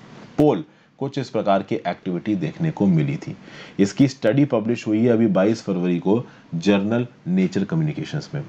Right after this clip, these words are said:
इस चीज़ को एब्जॉर्ब, मतलब ऑब्जर्व कहाँ के साइंटिस्ट ने किया है?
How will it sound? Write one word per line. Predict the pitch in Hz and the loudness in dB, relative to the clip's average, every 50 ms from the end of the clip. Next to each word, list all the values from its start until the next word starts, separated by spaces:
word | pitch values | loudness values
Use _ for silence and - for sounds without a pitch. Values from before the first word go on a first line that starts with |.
| - - - - - - - - - - - - - - - - - - - - - | -14 -20 -20 -20 -20 -20 -20 -20 -20 -20 -20 -20 -20 -20 -20 -20 -20 -20 -12 -4 0
इस | 101 113 107 - | 0 2 4 4
चीज़ | 139 127 131 | 2 4 4
को | - - | 2 0
एब्जॉर्ब, | - 101 95 92 101 107 117 120 - - _ _ - | 0 0 0 4 4 4 4 4 0 -10 _ _ -6
मतलब | 107 110 101 123 - - 107 | -6 -2 -2 -2 -2 0 0
ऑब्जर्व | 107 101 101 123 135 135 | 0 2 2 0 0 0
कहाँ | - - 104 107 113 113 | -4 -10 -10 -10 -10 -10
के | 123 101 | -10 -8
साइंटिस्ट | 113 107 107 101 120 113 - | -8 -8 -6 -6 -8 -4 -4
ने | 120 107 | -4 -2
किया | - 117 110 117 | 2 2 2 2
है? | 127 | 0